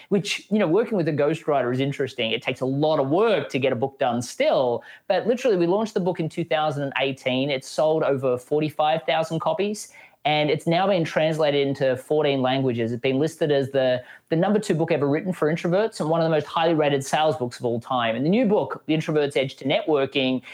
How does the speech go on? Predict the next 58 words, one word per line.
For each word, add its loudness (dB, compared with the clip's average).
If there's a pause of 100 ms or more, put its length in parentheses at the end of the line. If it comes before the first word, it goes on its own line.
(120)
it's -2
won 2
a 2
bunch 0
of 2
awards 0
already. 2
It's -4
already 2
sold -2
thousands 0
of -4
copies, -2
and -2
it's -4
actually 0
outperforming -2
the -8
first -4
one, -6
which -18
we're -4
excited -2
to -8
see. -2
It's -4
just, -2 (220)
it's -2
helping 2
so 0
many 2
introverts 0 (240)
really 2
understand 0
that 0
they 0
don't 2
have -2
to 0
hide 2
in -2
the -2
shadows. 0
They 0
don't 2
have 0
to -2
hide 0
under 2
a 0
bridge, 0
which -4
is -4
what 0
a 2
lot 0
of -2
extroverts -2